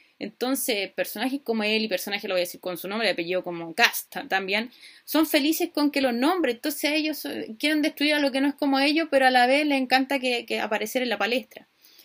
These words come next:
Entonces, finalmente, pa-, pa cerrar esta cuestión, porque realmente, eh, ver hacia dónde vamos,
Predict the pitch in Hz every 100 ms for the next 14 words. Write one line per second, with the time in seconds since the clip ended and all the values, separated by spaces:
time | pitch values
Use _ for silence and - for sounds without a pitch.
0 | - - 233 269 294 254 247 262 285 269
1 | 247 247 226 214 202 196 202 196 208 202
2 | 254 226 202 196 226 220 190 - 185 180
3 | 196 233 226 220 208 202 196 185 180 175
4 | _ _ _ _ 185 240 277 262 220 226
5 | 254 208 247 254